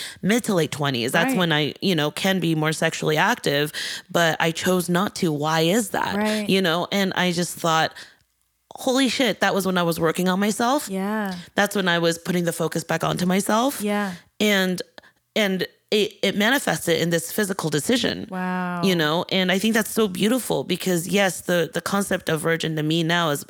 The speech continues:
Speaker 1: is about coming home to you.
Speaker 2: Yeah,
Speaker 1: That's
Speaker 2: yeah.
Speaker 1: beautiful.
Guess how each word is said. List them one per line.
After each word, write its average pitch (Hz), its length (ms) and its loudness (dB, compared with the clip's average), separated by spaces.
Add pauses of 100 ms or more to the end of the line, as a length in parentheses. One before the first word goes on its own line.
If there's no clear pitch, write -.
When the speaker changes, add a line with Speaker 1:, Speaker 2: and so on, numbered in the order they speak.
Speaker 1:
is 170 140 -2
about 151 380 0 (240)
coming 196 260 0
home 151 220 -2
to 147 100 -8
you. 139 340 -2
Speaker 2:
Yeah, 226 440 0
Speaker 1:
That's 190 160 -2
Speaker 2:
yeah. 208 100 0
Speaker 1:
beautiful. 175 460 -2